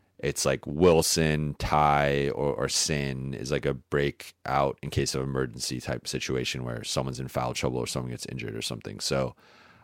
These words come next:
I fully expect the Clippers to go down to eight guys, uh, maybe nine.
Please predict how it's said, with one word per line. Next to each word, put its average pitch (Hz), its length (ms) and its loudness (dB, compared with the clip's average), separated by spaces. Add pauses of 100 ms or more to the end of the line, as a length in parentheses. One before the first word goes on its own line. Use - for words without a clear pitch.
(120)
I 104 280 6 (260)
fully 131 280 10
expect 101 340 6
the 90 60 -4
Clippers 87 300 2
to 90 100 0
go 87 120 8
down 80 240 4
to 76 420 0 (540)
eight 87 180 0
guys, 82 640 4 (120)
uh, 69 420 0 (360)
maybe 76 400 2
nine. 78 480 2